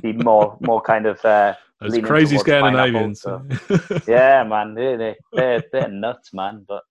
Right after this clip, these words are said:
Speaker 1: I, I love them dearly.
Speaker 2: I do
Speaker 1: But
Speaker 2: too.
Speaker 1: they're crazy.
Speaker 2: <laughs>
Speaker 1: So yeah, so that, that was the kind of thinking behind
Speaker 2: Yep.
Speaker 1: it, and then it was, it was to stand the two side by side and say, "Okay, this is the same malt base, but
Speaker 2: Mm.
Speaker 1: how different do the I P As taste?" They're the same
Speaker 2: Yep.
Speaker 1: A B V.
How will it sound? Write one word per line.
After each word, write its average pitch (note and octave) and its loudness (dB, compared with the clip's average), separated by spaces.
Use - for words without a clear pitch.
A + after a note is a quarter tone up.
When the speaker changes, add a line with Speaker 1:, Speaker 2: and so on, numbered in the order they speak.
Speaker 1:
I, G#2+ -6
I A2+ -2
love C#3 2
them D#3 -4
dearly. A2+ 0
Speaker 2:
I A#2+ 0
do A#2+ -2
Speaker 1:
But A2 2
Speaker 2:
too. A2+ -2
Speaker 1:
they're G#2+ 2
crazy. E3+ -2
Speaker 2:
<laughs> G#3 -6
Speaker 1:
So C#3 0
yeah, D3 6
so C3+ -2
that, B2+ 2
that B2 2
was C3+ -6
the B2 -14
kind B2 -2
of A2 -6
thinking C3 -8
behind G#2 -4
Speaker 2:
Yep. G2 0
Speaker 1:
it, G2+ 0
and G#2+ -8
then A2+ 0
it A#2 -8
was, - -10
it D3 -4
was C3+ -4
to B2+ -2
stand B2+ -2
the - -10
two C#3 -6
side B2+ 0
by G#2+ 0
side B2 0
and A2 -10
say, G2+ -2
"Okay, A#2 -2
this A2+ -10
is B2 -16
the B2 -8
same C3+ -2
malt A#2+ 0
base, G#2 -8
but - -4
Speaker 2:
Mm. - -12
Speaker 1:
how G#2 0
different A2 -10
do G#2+ -10
the G#2 -8
I G2+ -4
P G2+ -10
As A#2 -14
taste?" - -16
They're G#2+ -6
the G#2+ -14
same A#2 -6
Speaker 2:
Yep. A#2+ -2
Speaker 1:
A A#2+ -6
B G#2+ -10
V. A#2+ -8